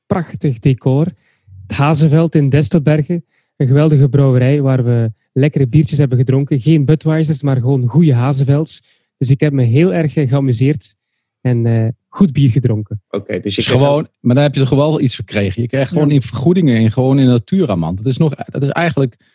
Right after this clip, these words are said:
Speaker 3: moet je aan belasting opgeven, dat soort, eh, giftes.
Speaker 1: Ja, eigenlijk heb, heb ik geen slimme beslissingen gemaakt, hè. Ik had het beter anders gedaan, ja.
Speaker 3: Maar ik vind het wel mooi dat de luisteraars het dus al doorhebben, hè?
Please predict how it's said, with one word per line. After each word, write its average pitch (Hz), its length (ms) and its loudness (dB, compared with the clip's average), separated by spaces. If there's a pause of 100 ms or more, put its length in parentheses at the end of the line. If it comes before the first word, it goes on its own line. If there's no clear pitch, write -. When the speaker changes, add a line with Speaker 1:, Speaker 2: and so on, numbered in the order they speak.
Speaker 3:
moet 139 160 2
je - 60 -8
aan 160 160 2
belasting 156 340 -2
opgeven, 170 460 -2
dat 113 100 -2
soort, 104 260 -4
eh, 98 200 0
giftes. 90 560 -8 (680)
Speaker 1:
Ja, 127 340 -4 (240)
eigenlijk 156 340 0
heb, 143 160 -4
heb 143 160 -2
ik 127 100 -2
geen 139 220 -2
slimme 139 260 2
beslissingen 135 580 0
gemaakt, 113 280 -2
hè. 165 80 -4
Ik 170 120 -8
had 151 140 -4
het 131 120 -6
beter 151 220 0
anders 131 280 -4
gedaan, 110 340 -2
ja. 113 200 -6
Speaker 3:
Maar 127 200 -2 (100)
ik 147 100 0
vind - 140 0
het 147 80 2
wel 196 140 0
mooi 202 240 4
dat 165 160 0
de 165 60 -4
luisteraars 156 500 -2
het 127 100 -8
dus 131 200 0
al 127 140 0
doorhebben, 104 580 0
hè? 120 100 -2